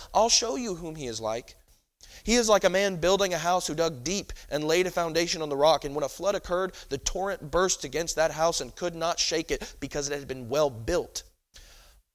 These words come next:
But the one who has heard and has not acted accordingly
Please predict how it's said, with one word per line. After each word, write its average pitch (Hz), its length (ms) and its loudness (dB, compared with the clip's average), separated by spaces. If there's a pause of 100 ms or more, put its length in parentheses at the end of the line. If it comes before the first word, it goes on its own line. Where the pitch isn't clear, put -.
(180)
But - 380 4 (400)
the 135 140 -2
one 147 240 -6
who 160 140 -8
has 143 140 -4
heard 156 360 -2
and 131 160 -6
has 117 260 -8
not 143 480 -8 (220)
acted 117 460 -6
accordingly 113 640 -10